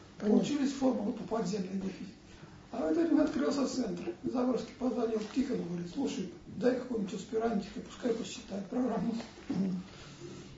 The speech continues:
Speaker 2: Он дал аспиранта. Тот несколько месяцев посидел,
Speaker 1: Да.
Speaker 2: составил программу, а у меня столько фактических материалов. Не, не просчитанных, не обработанных.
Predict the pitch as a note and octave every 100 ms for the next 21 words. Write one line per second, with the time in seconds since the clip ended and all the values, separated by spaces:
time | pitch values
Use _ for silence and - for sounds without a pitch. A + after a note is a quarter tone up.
0 | - C#4 B3+ D4+ C4+ - A#3 A3+ F#3 D3
1 | - - - - - - - - - C4
2 | - A#3+ C#4+ - C4 B3 - - F#3 G3
3 | - G3 B3 C#4 - - F3+ F#3 - B3
4 | - B3 A3 - A#3+ C4+ C#4 G3+ F3+ A3
5 | B3+ - D#4 - A3+ - F#3+ - - G3
6 | - F3 E3 - - - - B3 C#4+ F4
7 | C#4+ - - F3 F3 F3 F#3+ A#3+ A3+ C4
8 | G3+ E3+ -